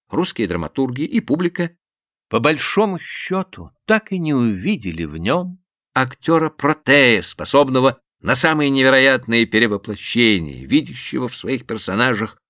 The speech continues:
глубины, о которых часто не догадывался даже автор пьесы. Поэтому до конца дней Щепкина основу его репертуара составляли главным образом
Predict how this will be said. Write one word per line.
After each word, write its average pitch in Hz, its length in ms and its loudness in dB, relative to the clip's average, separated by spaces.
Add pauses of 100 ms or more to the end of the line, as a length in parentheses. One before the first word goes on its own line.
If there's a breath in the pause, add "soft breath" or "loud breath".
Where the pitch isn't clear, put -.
глубины, 135 920 4
о 104 120 -2
которых 107 320 0
часто 139 460 0
не 143 100 -2
догадывался 143 800 0
даже 139 260 0
автор 131 280 -4
пьесы. - 480 -10 (760)
Поэтому 95 680 0
до 92 120 0
конца 82 300 -8
дней 76 180 -10
Щепкина 65 720 -8 (280)
основу 190 440 -2
его 156 400 4
репертуара 135 640 2
составляли 120 580 0
главным 175 440 2
образом 143 460 0